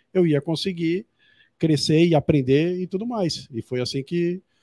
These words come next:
que eu cheguei até aqui. Até, eu acredito que na minha vida existe um lapso de tempo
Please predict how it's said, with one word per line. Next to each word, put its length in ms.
que 80
eu 60
cheguei 260
até 180
aqui. 280
Até, 360
eu 100
acredito 380
que 80
na 140
minha 180
vida 260
existe 320
um 160
lapso 420
de 120
tempo 480